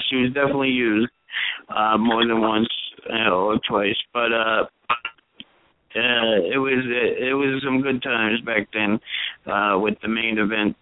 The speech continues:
uh, as far as that was concerned. Uh, and Saturday night's main event, I mean, wow, eleven thirty, uh, P M on the N B C network. Just an amazing, uh, amazing stuff that they did.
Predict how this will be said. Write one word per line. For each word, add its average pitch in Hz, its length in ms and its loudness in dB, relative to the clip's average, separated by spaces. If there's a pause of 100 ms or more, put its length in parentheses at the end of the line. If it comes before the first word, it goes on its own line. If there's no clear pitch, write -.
(100)
uh, 95 340 0
as 117 140 -2
far 101 180 0
as 110 140 0
that 113 260 -2
was 113 220 -2
concerned. 101 600 0 (680)
Uh, 95 340 0 (140)
and 151 240 0 (140)
Saturday 147 360 0
night's 143 300 -2
main 117 220 0
event, 110 420 0 (160)
I 117 80 0
mean, 113 380 0 (360)
wow, 113 480 0
eleven 127 460 0
thirty, 120 500 0
uh, 107 360 0
P 117 260 -2
M 107 160 0
on 107 120 0
the 107 120 -2
N 110 160 0
B 113 120 0 (120)
C 127 120 -2
network. 95 500 0 (640)
Just 123 380 0
an 104 120 2
amazing, 110 1120 2
uh, 87 720 2
amazing 113 540 0 (120)
stuff 110 300 0 (140)
that 85 180 -2
they 98 140 0
did. 104 400 0